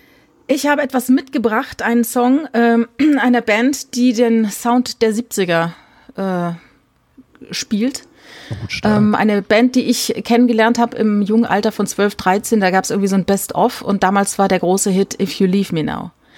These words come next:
Speaker 2: Ja.
Speaker 1: Und, äh, das ist ja sehr catchy, sehr schnulzi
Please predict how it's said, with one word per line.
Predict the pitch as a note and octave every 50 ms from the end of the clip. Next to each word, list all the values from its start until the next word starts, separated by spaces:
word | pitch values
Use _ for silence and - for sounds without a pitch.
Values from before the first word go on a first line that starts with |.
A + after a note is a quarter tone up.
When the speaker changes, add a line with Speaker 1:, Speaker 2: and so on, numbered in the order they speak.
| - - - - -
Speaker 2:
Ja. | C3 A#2 G2 F#2
Speaker 1:
Und, | G#2+ G3+ G3+ G3 F#3+ F#3 -
äh, | - - F3+ F#3+ F#3+ F#3 F3+ F3+ F#3 F3+ _ _ - - - - _ _ - _ _
das | - G#3+ G3+ -
ist | F#3+ G3 -
ja | - G#3 G3+ G3
sehr | F3+ G3 G3+ A3 G#3+ G#3 G#3 G3+
catchy, | - - A3 A3 - - - A3 G#3+ G3
sehr | F#3 G3+ G#3+ G#3 G#3 G#3+ G#3 G#3 G#3 G3+ G3 F#3+ F#3+ F#3 F#3 -
schnulzi | - - - A3+ A#3+ C4 C#4+ C4+ - - A3+ A3+ B3+ D#4+